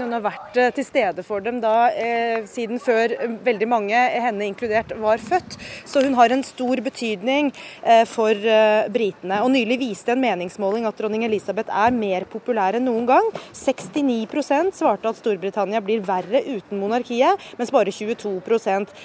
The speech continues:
mener landet ville vært tjent med å kvitte seg med dronningen.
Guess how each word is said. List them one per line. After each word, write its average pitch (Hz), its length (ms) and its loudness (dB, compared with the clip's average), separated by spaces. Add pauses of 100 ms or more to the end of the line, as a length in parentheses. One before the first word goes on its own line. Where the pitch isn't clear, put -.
mener 208 240 0
landet 185 360 -2
ville 175 180 -2
vært 180 240 -6
tjent 180 340 -6
med 185 120 -6
å 226 100 -8
kvitte 240 380 -4
seg 180 320 0 (240)
med 220 100 -2
dronningen. 175 560 -4